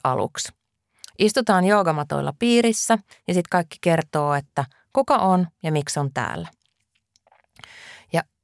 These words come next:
useamman kerran on tapahtunut se, että yksi toisensa jälkeen siinä piirissä vaan romahtaa täysin. Et kun ihminen istuu siinä paikallaan, on niinku rauhoittunut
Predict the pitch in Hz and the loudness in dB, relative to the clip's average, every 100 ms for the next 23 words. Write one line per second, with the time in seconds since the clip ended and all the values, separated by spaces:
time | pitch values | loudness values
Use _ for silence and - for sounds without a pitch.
0 | _ - 240 330 349 262 214 175 165 185 | _ 2 2 4 4 6 6 4 2 2
1 | 180 160 143 147 143 143 139 131 143 139 | 2 2 -2 -2 -2 -2 -4 -4 -2 -2
2 | - 147 131 _ _ _ _ _ - 165 | -2 -2 -4 _ _ _ _ _ -8 -4
3 | - 285 - - 226 185 180 170 180 175 | -4 -4 -4 2 2 4 0 0 2 2
4 | 170 160 147 165 165 202 180 156 - 143 | 0 -2 0 0 2 2 2 0 -2 -6
5 | - 165 160 190 190 160 139 151 143 143 | -4 -2 0 2 2 2 -2 -4 -4 -6
6 | - 160 139 - - - 180 _ _ _ | -2 0 0 -4 -8 -10 -12 _ _ _
7 | _ _ _ _ _ _ _ _ - 165 | _ _ _ _ _ _ _ _ -10 -4
8 | 190 220 254 277 247 202 165 _ _ _ | 0 2 2 2 2 2 -2 _ _ _
9 | _ _ _ 302 349 - 277 220 208 196 | _ _ _ -2 -2 0 2 2 2 2
10 | 220 208 185 170 160 156 147 147 151 143 | 2 2 0 0 -2 -2 -2 -2 -4 -8
11 | _ _ 226 233 220 196 202 214 214 175 | _ _ 2 4 4 2 2 2 2 0
12 | 160 - 151 | -4 -4 -4